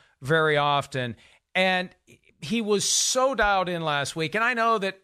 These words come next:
things can change dramatically from one week to the next. Just ask the Vikings how they played in New Orleans versus how they played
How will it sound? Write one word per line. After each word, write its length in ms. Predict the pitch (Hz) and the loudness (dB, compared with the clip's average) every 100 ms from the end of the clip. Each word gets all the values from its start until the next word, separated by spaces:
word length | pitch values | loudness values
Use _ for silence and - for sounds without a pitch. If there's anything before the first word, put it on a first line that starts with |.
| _ | _
things 320 | - 185 165 | -8 -6 -6
can 160 | - 180 | -6 -4
change 460 | - 175 180 147 | -2 0 -2 -2
dramatically 500 | 165 160 165 165 170 | -2 0 -2 -2 -4
from 160 | 147 143 | -6 -4
one 200 | 147 156 | -4 -2
week 200 | 156 160 | -6 -6
to 60 | |
the 100 | 165 | -8
next. 260 | 151 135 - | -4 -4 -6
Just 220 | 151 147 | -10 -4
ask 220 | 151 143 | -4 -4
the 80 | 156 | -4
Vikings 420 | 143 143 143 143 | -2 -2 -4 -6
how 100 | 143 | -4
they 120 | 143 143 | -4 -4
played 300 | - 147 156 | -2 -2 -2
in 100 | 147 | -4
New 100 | 147 | -2
Orleans 320 | 147 147 131 | 0 -2 -6
versus 260 | 139 135 | -6 -4
how 140 | 143 143 | -2 0
they 100 | 139 | -2
played 360 | - 147 143 | 0 0 0